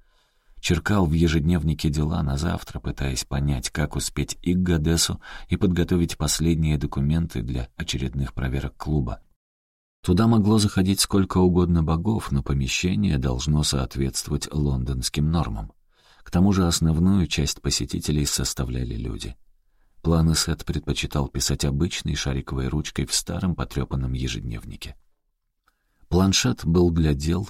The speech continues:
подаренная когда-то Гадесом перьевая ручка с золотом для пафоса и документов. "Тебе придется отвлечься для ритуала".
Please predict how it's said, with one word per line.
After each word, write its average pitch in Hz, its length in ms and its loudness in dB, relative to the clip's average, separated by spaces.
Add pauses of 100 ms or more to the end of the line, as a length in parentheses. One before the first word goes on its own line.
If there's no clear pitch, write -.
(120)
подаренная 65 640 -2
когда-то 67 460 -4
Гадесом 67 520 -2
перьевая 65 500 -4
ручка 71 360 -4
с 60 40 -8
золотом 82 580 -2 (200)
для 73 220 0
пафоса - 560 -6 (200)
и 92 100 4
документов. 87 720 -4 (960)
"Тебе 107 240 6
придется 92 520 2
отвлечься 62 680 -2
для 87 220 4
ритуала". 78 560 0